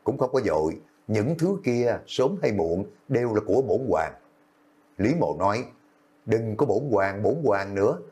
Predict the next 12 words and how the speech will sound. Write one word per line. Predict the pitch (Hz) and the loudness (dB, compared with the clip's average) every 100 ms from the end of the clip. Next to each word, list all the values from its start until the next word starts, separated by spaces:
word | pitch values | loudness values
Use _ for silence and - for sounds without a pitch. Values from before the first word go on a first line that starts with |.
| - | -6
ngươi | 120 156 156 | 0 0 0
căn | 170 151 | -4 -2
bản | 101 92 - | -2 -4 -4
không | 170 139 | -4 0
phải | 120 | 0
là | 90 | 0
Bạch | 80 92 | -2 2
Đế, | 101 147 - - _ - | 2 2 -2 -18 _ -6
Bạch | 107 - 85 | -4 -4 -2
Đế | 104 143 220 - | 0 2 -2 -6
đã | - 80 - | -4 -4 -2
chết | 120 | -2